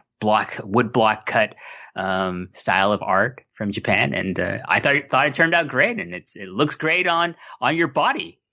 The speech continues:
You should buy it, people. It's twenty percent off the normal price, you know. And, uh, you know, speaking of people who've bought it and probably looks great on their bodies, we have two people who've already took advantage of the sale, John. I, I wanna thank them. And,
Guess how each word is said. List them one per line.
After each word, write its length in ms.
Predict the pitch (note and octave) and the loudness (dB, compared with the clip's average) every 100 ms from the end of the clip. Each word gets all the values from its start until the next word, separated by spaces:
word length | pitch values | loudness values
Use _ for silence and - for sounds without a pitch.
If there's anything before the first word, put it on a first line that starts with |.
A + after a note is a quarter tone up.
| _ | _
You 140 | C3 | -10
should 220 | B2+ C#3 | -6 0
buy 220 | C#3 A3 | 2 4
it, 100 | A3+ | 2
people. 420 | - F#2+ - C3 D#3+ | -4 -10 -6 -8 -8
It's 160 | G2 | -12
twenty 300 | - - D3 | -10 -4 -2
percent 340 | - C3+ D3+ C3+ | -2 2 2 4
off 340 | G3 - - _ | 2 -2 -6 _
the 240 | F2+ G2 | -14 -6
normal 300 | G#2 A#2+ C3 | 0 2 2
price, 480 | B2+ A#2+ F#2+ D#2+ - | 2 2 2 -2 -10
you 140 | E2+ | -12
know. 100 | E2+ | -12
And, 260 | - G2+ G#2 | -8 -6 0
uh, 120 | G#2+ - - - | 0 0 -8 -4
you 100 | B2+ | -2
know, 200 | D3 D3 - - | -2 -2 -10 -14
speaking 440 | - G3 G#3 G#3+ | -4 -2 0 0
of 200 | D3+ - | 0 0
people 220 | F3+ F3 | 0 2
who've 160 | D3+ D3 | 2 2
bought 240 | A#2+ A#2+ | 2 2
it 40 | D#3 | 2
and 140 | A#2 | 0
probably 220 | - B2+ | 0 0
looks 240 | B2 B2 - | 0 -4 -4
great 200 | A#2 A#2 | 0 2
on 100 | A#2+ | 2
their 80 | G2 | 0
bodies, 440 | F#2+ F2+ F#3+ G#3 | 2 0 -2 -6
we 120 | A#2 | -4
have 240 | C#3 D3+ - | 0 0 2
two 140 | G#3 | 0
people 360 | - D3 - E2+ | 2 -4 -4 -8
who've 160 | F2+ | -4
already 320 | F#2+ G2+ F#2+ - - _ | -2 0 -2 -6 -18 _
took 160 | - | -2
advantage 340 | B2+ A2 A#2+ G#2 | 2 4 2 2
of 60 | E2+ | -6
the 80 | |
sale, 300 | - - A2 | -8 -2 -2
John. 220 | F2 E2 F2+ | -2 -4 0
I, 140 | B2 | 2
I 100 | A#2+ | 2
wanna 240 | C3+ E3 | 2 2
thank 300 | A2+ A2 A2 | 0 0 -2
them. 200 | - D#2+ | -6 -10
And, 220 | F#2+ F#2 | -8 -8